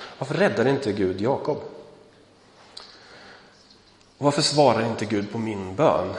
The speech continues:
Såna frågor kommer då och då för alla människor. Ehm, och jag gissar att Jakob måste ha tänkt tanken i alla fall.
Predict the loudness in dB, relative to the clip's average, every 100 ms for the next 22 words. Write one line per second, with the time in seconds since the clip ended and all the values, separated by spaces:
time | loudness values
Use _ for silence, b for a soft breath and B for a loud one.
0 | B B B B B B B _ _ _
1 | _ _ _ 2 6 6 6 6 8 6
2 | 4 2 4 4 4 2 0 -2 -6 -12
3 | -16 -4 2 2 4 2 0 -6 -12 -14
4 | -20 b b b b b b 0 2 4
5 | 4 0 -4 -12 -18 0 6 8 8 6
6 | 6 6 6 2 -6 -6 2 2 4 4
7 | 6 6 4 4 4 4 2 2 4 4
8 | 2 0